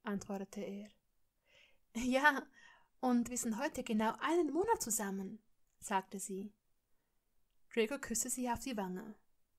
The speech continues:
„Ich weiß, Baby.“ Sie küssten sich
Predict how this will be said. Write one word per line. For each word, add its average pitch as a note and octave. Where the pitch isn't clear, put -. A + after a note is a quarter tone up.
„Ich -
weiß, G3+
Baby.“ G#3
Sie -
küssten C4+
sich C4